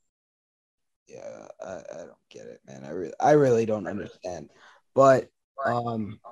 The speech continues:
when you really look at the Nets' options,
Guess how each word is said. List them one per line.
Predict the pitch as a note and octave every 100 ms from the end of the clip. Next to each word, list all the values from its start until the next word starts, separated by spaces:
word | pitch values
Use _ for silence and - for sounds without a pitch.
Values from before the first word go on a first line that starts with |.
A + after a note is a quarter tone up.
| - _ _ _ - _
when | D#3 F3
you | E3+
really | G3 A3 F#3
look | D3+ C#3
at | C#3+ C3 -
the | B2
Nets' | A#2 A2+ -
options, | G#2 G2 - G#2 G2 G2